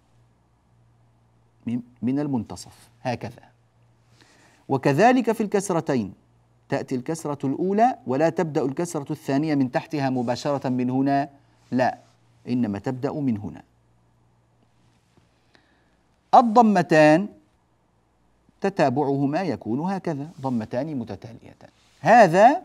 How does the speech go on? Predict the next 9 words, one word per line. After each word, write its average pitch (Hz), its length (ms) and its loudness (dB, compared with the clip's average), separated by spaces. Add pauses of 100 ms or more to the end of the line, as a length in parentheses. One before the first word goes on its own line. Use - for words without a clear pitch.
كما 151 200 0
قلنا 139 300 -6
يسمى 123 460 -6
ماذا؟ 120 540 -4 (1400)
يسمى 107 580 -6
ب 113 300 -6 (300)
التتابع، 104 1040 -8 (2750)
والأول 117 480 -2
يسمى 156 540 -4